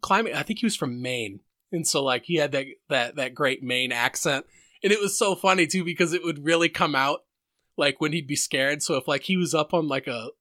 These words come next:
a, like, lead climbing some route and he was above his pro and, you know, facing, like, a big fall.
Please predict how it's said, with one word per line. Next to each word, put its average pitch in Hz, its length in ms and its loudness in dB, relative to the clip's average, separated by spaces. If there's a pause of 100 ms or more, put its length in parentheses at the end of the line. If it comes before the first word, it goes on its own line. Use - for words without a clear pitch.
(140)
a, 135 80 -6 (100)
like, 117 280 -8
lead 143 240 0
climbing 120 360 -2
some 120 240 -2
route 131 240 0
and - 60 -8
he 139 60 -2
was 139 120 -2
above 131 280 0
his 127 140 -6
pro 139 460 -2 (560)
and, 127 320 0
you 131 120 -4
know, 117 120 -4
facing, 131 520 -2
like, 127 220 -4
a 135 60 2
big 139 240 0
fall. 127 540 2